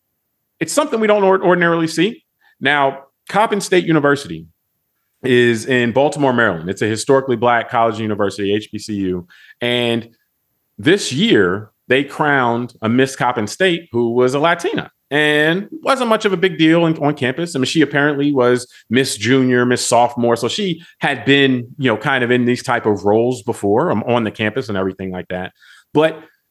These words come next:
it, once certain things got po-, posted online, I think she posted a, a, a, a TikTok, which, you know, showed her and talked about her and so forth.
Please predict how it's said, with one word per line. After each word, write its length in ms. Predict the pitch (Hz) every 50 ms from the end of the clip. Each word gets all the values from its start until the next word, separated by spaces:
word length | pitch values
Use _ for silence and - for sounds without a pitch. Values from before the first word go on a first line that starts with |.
| _ _ _ _ -
it, 280 | 147 156 156 - - -
once 460 | 147 190 214 - - - - - -
certain 320 | - - - 208 202 185 180
things 200 | - 190 185 -
got 180 | 180 135 -
po-, 220 | - 175 170 170 170
posted 360 | - 165 165 165 - 156 131
online, 460 | 120 110 98 104 117 127 131 135 135
I 60 | 123
think 220 | 120 - 139 123 -
she 160 | - - 147
posted 500 | 143 - 143 131 131 - - 131 123 110
a, 440 | 95 110 110 107 104 104 104 101 101
a, 640 | 98 104 101 101 98 101 - 104 101 101 98 104 101
a, 40 | 101 -
a 60 | 107 95
TikTok, 560 | - - 143 139 - - 135 127 123 117 - - - _ _ _ _ _
which, 540 | - 117 120 117 - - - - - - - -
you 60 | 139 120
know, 280 | 101 104 104 104 - _ _ _ _ -
showed 420 | - - - 143 135 135 127 120
her 440 | 113 127 123 123 123 123 123 120 113
and 120 | 107 101
talked 240 | 135 127 117 120 -
about 240 | 120 113 117 110 110
her 280 | 110 117 113 113 110 113
and 100 | 110 107
so 160 | - 120 110
forth. 300 | 104 - 117 110 107